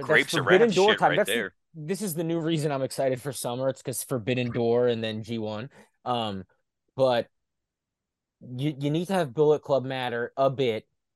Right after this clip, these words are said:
Speaker 1: Jay White is the leader, and then whatever happens and Bullet Club slowly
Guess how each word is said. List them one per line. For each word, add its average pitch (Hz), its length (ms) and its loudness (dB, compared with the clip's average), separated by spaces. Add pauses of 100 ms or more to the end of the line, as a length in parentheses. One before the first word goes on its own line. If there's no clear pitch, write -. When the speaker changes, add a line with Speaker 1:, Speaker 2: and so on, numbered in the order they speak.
(180)
Speaker 1:
Jay 147 280 0
White 156 320 0
is 139 260 -6
the 139 160 -8
leader, 135 680 0
and 131 200 -6
then 131 440 -6
whatever 131 520 4
happens 123 600 0
and 110 260 -6
Bullet 123 240 0
Club 120 220 -2
slowly 117 640 -2